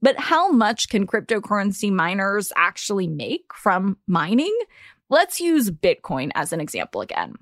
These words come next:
Unlike how the Fed can influence the amount of money in circulation, Bitcoin has strict limitations on how many coins can be mined.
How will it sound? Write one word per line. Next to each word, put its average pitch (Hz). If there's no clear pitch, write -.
Unlike 339
how 226
the 220
Fed 160
can 196
influence 185
the 202
amount 165
of 165
money 165
in 170
circulation, 185
Bitcoin 339
has 233
strict -
limitations 208
on 196
how 247
many 226
coins 202
can 190
be 190
mined. 107